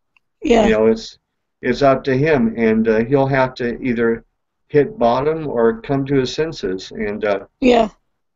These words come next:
Speaker 2: you know, so all you can do at this point is just to be ready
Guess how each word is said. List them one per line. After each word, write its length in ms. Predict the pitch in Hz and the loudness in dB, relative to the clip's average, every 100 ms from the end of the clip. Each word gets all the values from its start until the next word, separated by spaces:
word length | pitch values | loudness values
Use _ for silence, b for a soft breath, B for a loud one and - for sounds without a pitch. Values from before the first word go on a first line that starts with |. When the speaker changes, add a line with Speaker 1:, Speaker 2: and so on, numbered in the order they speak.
| _ | _
Speaker 2:
you 100 | 120 | -6
know, 320 | 110 107 113 113 _ _ _ _ _ _ _ _ _ - | -2 0 0 -4 _ _ _ _ _ _ _ _ _ -16
so 160 | - 110 | -4 2
all 220 | 117 131 | 4 4
you 140 | 139 | 2
can 200 | 147 151 | 0 0
do 460 | 139 180 160 131 - _ _ _ - | 4 4 4 2 -4 _ _ _ -6
at 160 | 123 113 | -4 2
this 260 | 143 165 - | 2 2 -4
point 540 | - 139 131 135 98 | 0 2 2 -2 -4
is 300 | 120 117 - | -4 -4 -8
just 320 | - 127 - | -6 -6 -6
to 60 | 131 | -6
be 140 | 127 | -4
ready 540 | 117 131 160 139 117 | 0 0 2 0 -2